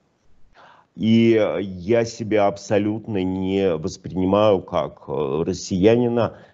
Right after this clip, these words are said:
Я с огромным удовольствием бы лишился российского гражданства, если бы не был осужден по двести седьмой статье. К сожалению, вот эта вот юридическая заковыка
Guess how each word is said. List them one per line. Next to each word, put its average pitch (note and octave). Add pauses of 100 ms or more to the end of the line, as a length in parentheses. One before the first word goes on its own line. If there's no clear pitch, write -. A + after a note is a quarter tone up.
(100)
Я A2
с -
огромным C#3+
удовольствием A#2+
бы G2+
лишился G2+
российского F#2
гражданства, F#2+ (220)
если A2
бы G2+
не G#2+
был G2+
осужден G2 (1000)
по F2+
двести G2
седьмой F2+
статье. F2
К -
сожалению, G#2+
вот F#2
эта A#2
вот F#2 (200)
юридическая A2
заковыка G#2